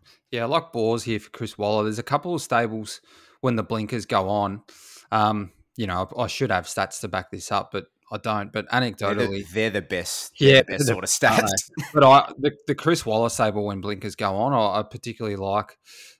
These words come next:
Speaker 1: and, and Waterhouse as well. But when Chris Waller whacks some blinkers on, they seem to have a,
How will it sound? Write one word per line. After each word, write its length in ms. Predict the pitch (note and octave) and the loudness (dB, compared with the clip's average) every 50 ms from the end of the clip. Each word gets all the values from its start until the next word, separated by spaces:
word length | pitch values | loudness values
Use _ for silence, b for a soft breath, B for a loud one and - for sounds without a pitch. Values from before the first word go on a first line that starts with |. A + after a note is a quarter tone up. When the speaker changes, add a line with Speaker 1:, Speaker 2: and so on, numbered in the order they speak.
| B | B
Speaker 1:
and, 380 | - G2+ G#2 G2 F#2+ F#2+ F#2 - - | -6 -4 -4 -4 -6 -8 -10 -8 -6
and 340 | G#2+ G2 F#2+ F#2 F#2 F2+ _ _ _ _ _ - | -6 -6 -6 -8 -10 -12 _ _ _ _ _ -12
Waterhouse 580 | G#2 G2 G#2 G#2+ G2+ F#2+ G#2 G#2 G2 F#2 - G#2 | -6 -4 -4 -2 -2 -4 -4 -6 -6 -6 -10 -12
as 100 | F2+ F2 | -8 -4
well. 220 | G2 G#2 A#2 A#2 | -2 -2 -2 -2
But 140 | A#2+ A#2+ A2 | -4 -6 -6
when 180 | A2+ C3+ D#3 | -4 -4 -4
Chris 280 | D3 - C#3 B2 - - | -4 -4 -6 -6 -6 -2
Waller 280 | A2 G2+ G#2 G#2+ G#2+ G2+ | -2 0 0 0 0 0
whacks 260 | G#2 G2+ F#2+ - - | -2 -4 -4 -6 -10
some 140 | G#2+ F#2+ F2+ | -10 -10 -10
blinkers 320 | F#2 F#2 F2 F#2+ F2+ F2+ | -10 -10 -10 -12 -12 -12
on, 320 | F2+ F2 F#2 G2+ B2 C#3 _ b b b b b b b b - | -10 -10 -8 -10 -10 -12 _ b b b b b b b b -8
they 80 | A2+ - | -8 -6
seem 260 | - C3+ C#3 F3 G#3 | -4 -4 -2 -2 -2
to 80 | A3 | -2
have 160 | F#3+ F3 C#3+ C3 | -2 -2 -2 -4
a, 100 | A2 | -4